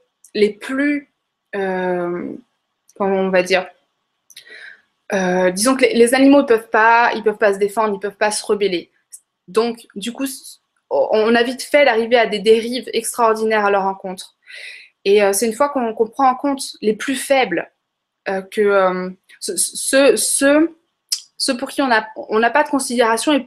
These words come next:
ceux pour qui on voit pas l'intérêt d'avoir une considération, une fois qu'on arrive à les, à les mettre dans notre cœur et à vraiment, euh, prendre soin d'eux, là, on révèle toute la gratuité de la bonté humaine. Et c'est là qu'on fait,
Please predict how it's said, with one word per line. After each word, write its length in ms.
ceux 200
pour 120
qui 120
on 60
voit 180
pas 80
l'intérêt 380
d'avoir 340
une 120
considération, 760
une 100
fois 140
qu'on 140
arrive 240
à 80
les, 380
à 100
les 120
mettre 380
dans 200
notre 200
cœur 280
et 60
à 100
vraiment, 460
euh, 340
prendre 320
soin 340
d'eux, 280
là, 280
on 20
révèle 520
toute 180
la 120
gratuité 640
de 80
la 100
bonté 340
humaine. 340
Et 80
c'est 160
là 100
qu'on 140
fait, 320